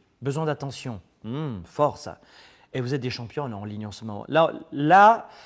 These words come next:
là, on n'a pas, vous avez vu les enfants là ? Là, on n'a pas des joueurs de PlayStation en ce moment en ligne, hein.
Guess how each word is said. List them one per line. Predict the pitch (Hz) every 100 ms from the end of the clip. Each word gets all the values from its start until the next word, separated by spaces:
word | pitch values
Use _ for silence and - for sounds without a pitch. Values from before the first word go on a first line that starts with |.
| - -
là, | 170
on | 185
n'a | 143
pas, | - 185
vous | 151 135
avez | 151
vu | 196
les | 208
enfants | 180 170 202
là ? | 196 165
Là, | 175
on | 196
n'a | 151
pas | 202
des | 151
joueurs | 135 165 139
de |
PlayStation | 131 139 - 127 143
en | 120
ce | 104
moment | 117 113
en | 117
ligne, | 113 104
hein. | 92